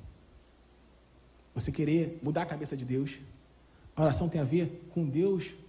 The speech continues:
nos mudar. Deus nos transformar. A intimidade com Ele. E o último ponto, ação de graças. Será que você tem vi-, vi-, vivido uma vida de gratidão a Deus?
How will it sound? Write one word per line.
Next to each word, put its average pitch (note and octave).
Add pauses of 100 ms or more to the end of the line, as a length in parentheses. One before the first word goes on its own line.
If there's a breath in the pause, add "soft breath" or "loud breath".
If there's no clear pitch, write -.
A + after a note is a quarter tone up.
(300)
nos C#3
mudar. A2+ (640)
Deus D#3
nos B2+
transformar. A2 (1400)
A -
intimidade B2
com B2+
Ele. G2+ (2250)
E D3+
o D3+
último D#3+
ponto, F#3 (320)
ação -
de E3+
graças. F3 (460)
Será D#3
que -
você D#3
tem D3
vi-, C#3 (240)
vi-, F#3+
vivido D#3+
uma D3+
vida D3+
de C#3+
gratidão C#3+
a B2
Deus? C3+